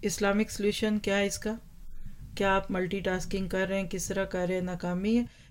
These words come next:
पहली बात है कि अगर आपको वाकई कभी करना पड़ता, और यकीन किए किया है, क्या बताएं कि क्या कुछ नहीं किया। ये जब भी मिसाल दी है ना चाबी लगाने की, तो वो चाबी लगाने से लेके बाद में बत्ती बंद करने तक का काम खुद किया शुरू में।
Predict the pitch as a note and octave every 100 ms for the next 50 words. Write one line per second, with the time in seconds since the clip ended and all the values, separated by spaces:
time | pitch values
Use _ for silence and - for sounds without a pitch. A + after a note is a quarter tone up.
0 | - B3+ C#4+ B3+ A#3+ A#3+ A#3 A3 G#3+ G3+
1 | G3 - G3+ E3 F#3+ F#3+ A3+ A3 F#3+ F3+
2 | F3+ G3 F#3 F3 - B3 A#3+ B3+ B3 A#3
3 | G3+ F3+ - E3 D#3 - - - - -
4 | - - A3 A3 G#3+ F#3+ F#3 F#3 F3 F#3+
5 | - G3+ G3 G#3 G3 F#3 F#3 F3+ D#3+ D#3+
6 | E3+ - - - - G#3 G#3 G#3+ G3+ -
7 | F#3 G3+ G#3 A3 D4+ - G3+ F#3+ G#3 G#3
8 | F#3 F3+ F3+ F3 F3+ F3+ - - - -
9 | - - - - - F3+ F3+ F3 F3+ F3
10 | - - G#3 G3+ G3 A#3 G#3+ F#3 F#3 G3
11 | G3 F#3+ F3+ F3+ F3+ F#3 F3 - F3+ G3+
12 | G#3+ G#3 G3 F#3+ - G#3+ F3+ G3 G#3 G#3
13 | F#3 F#3 F#3 F3+ F3+ F3+ F3 E3+ E3+ E3
14 | E3 - E3+ E3 - E3 F#3 E3+